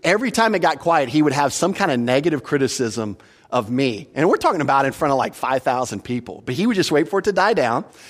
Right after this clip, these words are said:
and then he would scream some, hurl some insult at me when it got really quiet. And it was really embarrassing. I mean, nine innings, I'm out there, I'm just like, "Man," I'd pull my hat down so no one could see me, you know.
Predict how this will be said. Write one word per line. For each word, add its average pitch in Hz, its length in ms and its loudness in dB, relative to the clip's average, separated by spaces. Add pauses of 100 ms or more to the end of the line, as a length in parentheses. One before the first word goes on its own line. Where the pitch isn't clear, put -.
(240)
and 131 120 -2
then 165 80 4
he 190 60 4
would 175 180 2
scream 185 460 2
some, 170 320 0
hurl 170 260 0
some 135 300 -2
insult 147 560 -4
at 95 80 -6
me 113 300 -6
when 123 180 -4
it 120 60 -4
got 117 360 -2 (300)
really 135 260 2
quiet. 139 280 0
And 113 60 -6
it 131 60 -2
was 135 120 -4
really 170 200 -4
embarrassing. 107 640 -8
I - 20 -8
mean, 107 180 -10
nine 139 240 -2
innings, 123 300 -4
I'm 113 140 -4
out 104 180 -8
there, 101 80 -10
I'm 101 100 -10
just 98 200 -14
like, - 160 -14
"Man," 113 320 -10
I'd 98 180 -10
pull 131 200 -2
my 110 180 -4
hat 113 240 -4
down 107 240 -4
so - 120 -10
no 110 120 -6
one 117 160 -8
could - 160 -12
see 151 240 -2
me, 113 100 -6
you 113 140 -12
know. 104 180 -14